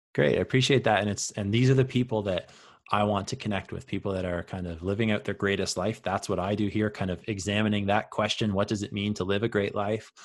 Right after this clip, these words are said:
Uh, what does that involve as well? Um, so happy to surround myself with people like you for sure. Um, who's your kind of target audience? Is there one kind of person in general that would be a typical audience for you?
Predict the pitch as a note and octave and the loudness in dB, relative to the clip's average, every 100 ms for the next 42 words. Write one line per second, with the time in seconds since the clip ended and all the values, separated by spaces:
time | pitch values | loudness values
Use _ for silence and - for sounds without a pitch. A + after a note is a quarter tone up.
0 | - _ F#2 F2+ F2 F2+ F#2+ G2+ G2+ G2 | -20 _ -4 -2 -2 0 2 2 2 0
1 | - G2+ F2+ F2 F#2+ G2+ F#2+ - F#2 G2 | 0 -2 0 2 2 0 -2 -4 -2 -2
2 | C3+ - _ _ - F2+ F#2+ - G2+ F#2 | -4 -10 _ _ -6 -4 0 2 4 4
3 | B2+ C#3+ C3 - A2 A#2 A2 A#2 G#2+ G#2+ | 2 4 4 4 4 4 2 2 0 0
4 | A#2 A#2 G#2+ G#2 G#2+ G2+ F#2+ - A2+ G#2 | -4 2 2 2 0 -2 -2 -2 2 2
5 | G#2 - - - - B2 A#2 - - C#3 | 0 -4 -18 -8 2 4 2 -2 -2 4
6 | F#3+ G#3+ G3+ - D#3 D3 B2+ - - - | 6 6 4 4 2 4 2 0 -8 -2
7 | A#2 B2+ C3+ - - E2 F2+ B2+ A#2 G2 | 2 4 2 0 -6 0 2 4 2 2
8 | E2 - F2+ G2+ G#2 A2+ C3 C#3 B2+ - | -2 -6 -4 -2 0 2 2 2 0 -2
9 | - A2 G#2 F2+ - - A2 A2 C3 B2+ | -4 -2 0 -2 -6 0 0 2 0 0
10 | A#2+ G2 F#2+ F#2+ A2 G#2+ - F#2 F#2+ F#2 | 0 -2 0 0 2 0 0 -4 -4 -4
11 | F2+ - G#2+ - F#2 - F2+ G2+ G#3+ C3 | -6 -6 -6 -4 -2 -2 -2 -2 -4 -4
12 | C#3+ D3 F#3+ | -4 -2 -4